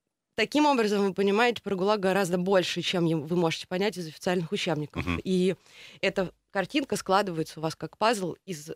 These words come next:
Speaker 1: очень личных, очень частных историй. Таких примеров много. И на Кряк мы, собственно, будем разговаривать про вот эти истории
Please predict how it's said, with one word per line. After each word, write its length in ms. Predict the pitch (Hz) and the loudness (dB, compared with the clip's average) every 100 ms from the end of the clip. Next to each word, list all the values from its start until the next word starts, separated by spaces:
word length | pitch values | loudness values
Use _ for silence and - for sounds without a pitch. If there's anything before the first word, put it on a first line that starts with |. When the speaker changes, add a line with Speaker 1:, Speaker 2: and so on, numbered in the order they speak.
| - | -6
Speaker 1:
очень 340 | 190 175 - 170 | -4 -2 -2 -2
личных, 400 | 214 - 185 - | 0 0 -2 -2
очень 240 | 165 156 | -2 -4
частных 400 | - 170 165 - | -6 -6 -8 -14
историй. 400 | 156 156 - - _ _ _ _ - - _ _ _ _ | -16 -14 -14 -14 _ _ _ _ -20 -20 _ _ _ _
Таких 340 | 196 185 302 - | -2 2 0 2
примеров 560 | 226 202 302 220 - _ | 2 4 4 2 -2 _
много. 540 | 196 208 226 165 147 - _ _ _ _ _ | 0 4 4 2 -2 -10 _ _ _ _ _
И 320 | 202 208 202 - | -2 2 2 0
на 180 | 202 185 | 0 2
Кряк 280 | 220 277 302 | 4 4 4
мы, 100 | 185 | 0
собственно, 320 | 233 202 208 | 0 0 0
будем 200 | 196 202 | 2 2
разговаривать 600 | 165 180 214 214 165 - | 2 4 4 6 2 0
про 480 | 165 160 156 151 151 - _ | -2 2 4 2 0 -6 _
вот 180 | 160 156 | -4 -2
эти 180 | 156 147 | -4 -8
истории 520 | 135 175 156 147 | -6 0 2 0